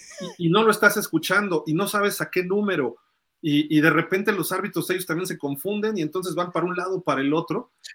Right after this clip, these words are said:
Speaker 1: Y tú estás con el Chícharo y, "Oye, ¿qué dijo?"
Speaker 2: ¿Qué dicen?
Speaker 1: Y,
Speaker 2: Y,
Speaker 1: y vienen las críticas cuando estás narrando, "Estos no saben ni qué se
Speaker 2: Sí.
Speaker 1: dicen". Pero, no, o sea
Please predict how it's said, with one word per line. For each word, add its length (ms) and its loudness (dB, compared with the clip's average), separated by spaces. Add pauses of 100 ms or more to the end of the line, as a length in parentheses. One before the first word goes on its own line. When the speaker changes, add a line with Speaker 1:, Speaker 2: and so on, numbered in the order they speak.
(100)
Speaker 1:
Y 40 -4
tú 100 2
estás 200 2
con 160 2
el 60 2
Chícharo 380 -2
y, 80 -2 (160)
"Oye, 340 -4 (340)
¿qué 100 0
dijo?" 320 0
Speaker 2:
¿Qué 60 -12
dicen? 380 -10 (500)
Speaker 1:
Y, 60 2
Speaker 2:
Y, 40 2 (140)
Speaker 1:
y 60 0
vienen 260 -4
las 160 2
críticas 540 -2
cuando 140 -4
estás 180 -2
narrando, 320 0
"Estos 340 -4
no 100 -2
saben 360 0
ni 100 -8
qué 140 -2
se 120 -8
Speaker 2:
Sí. 60 0
Speaker 1:
dicen". 540 -6 (360)
Pero, 300 2 (160)
no, 180 0
o 100 -8
sea 240 4